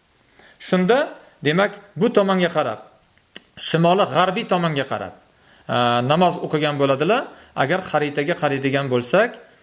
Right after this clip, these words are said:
e, Masjidul Aqso, Baytul Maqdis aynan Makkadan, Ka'badan yuqoriga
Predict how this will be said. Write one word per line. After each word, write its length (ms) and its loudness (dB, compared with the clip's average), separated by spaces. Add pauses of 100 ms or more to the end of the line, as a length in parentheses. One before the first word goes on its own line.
(240)
e, 80 -2 (880)
Masjidul 520 -2
Aqso, 380 2 (580)
Baytul 480 0
Maqdis 440 -2 (800)
aynan 460 2 (320)
Makkadan, 680 0 (560)
Ka'badan 720 2 (580)
yuqoriga 800 0